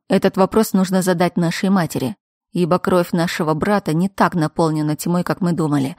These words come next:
Опережая твой вопрос, я проверил семейное древо на десять поколений назад. В нашем роду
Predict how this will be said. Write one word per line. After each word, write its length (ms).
Опережая 500
твой 220
вопрос, 440
я 160
проверил 520
семейное 480
древо 480
на 160
десять 280
поколений 480
назад. 400
В 100
нашем 400
роду 460